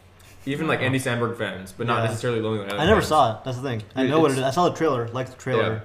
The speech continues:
Speaker 2: Never
Speaker 1: It's,
Speaker 2: saw it.
Speaker 1: it's good. It's worth a watch, guys. It's just, like, it's funny, ridiculous humor,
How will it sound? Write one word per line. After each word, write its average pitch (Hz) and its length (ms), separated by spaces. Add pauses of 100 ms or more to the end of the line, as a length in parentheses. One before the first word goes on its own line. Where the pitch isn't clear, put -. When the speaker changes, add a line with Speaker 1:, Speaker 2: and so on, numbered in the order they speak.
(100)
Speaker 2:
Never 123 140
Speaker 1:
It's, 120 100
Speaker 2:
saw 117 180
it. - 60
Speaker 1:
it's 143 120
good. 104 200
It's 90 100
worth 131 180
a 117 40
watch, 92 360
guys. 98 280
It's 95 120
just, - 180
like, 98 180
it's - 140
funny, 117 540 (640)
ridiculous 98 500
humor, 98 320